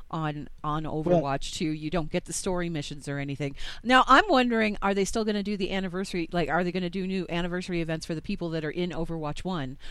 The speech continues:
Speaker 1: Or are they just gonna relegate all of that to Overwatch two? 'Cause people really enjoy the anniversary stuff. They enjoy the holiday events. So I, I, I'm wondering
Speaker 2: I don't imagine them gating that. I
Speaker 1: I,
Speaker 2: don't,
Speaker 1: I
Speaker 2: I
Speaker 1: don't think they would.
Speaker 2: No.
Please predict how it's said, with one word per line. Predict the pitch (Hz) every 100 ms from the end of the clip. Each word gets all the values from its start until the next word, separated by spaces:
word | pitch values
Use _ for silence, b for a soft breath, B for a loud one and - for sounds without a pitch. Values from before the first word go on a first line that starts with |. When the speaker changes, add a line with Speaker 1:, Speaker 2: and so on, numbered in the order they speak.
| -
Speaker 1:
Or | 180
are | 170
they | 175
just | 180 -
gonna | 190
relegate | 170 170 170 170 -
all | 170 170
of | 151
that | 147 135 -
to |
Overwatch | 156 160 156 127 -
two? | - 170 B B -
'Cause | 208 - - - - 196
people | - 285 339 254
really | 262 277 220
enjoy | 208 220 226
the | 202
anniversary | 190 190 185 196 147
stuff. | - 110 - - b -
They | 202
enjoy | 196 190 220 214
the | 190
holiday | 190 185 170 160
events. | 160 147 71 - -
So | 180 165 -
I, | 175
I, | - 175 160 -
I'm | 175
wondering | 175 202 127 -
Speaker 2:
I |
don't | 127 120
imagine | 113 110 104 104
them | 98 95
gating | 90 90 87
that. | 85 85
I | -
Speaker 1:
I, | 101
Speaker 2:
don't, | 208 240 - -
Speaker 1:
I | 220
Speaker 2:
I | 240
Speaker 1:
don't | 277
think | 269 262
they | 247
would. | 156 180 247 151 117 - - - -
Speaker 2:
No. | 104 98 87 87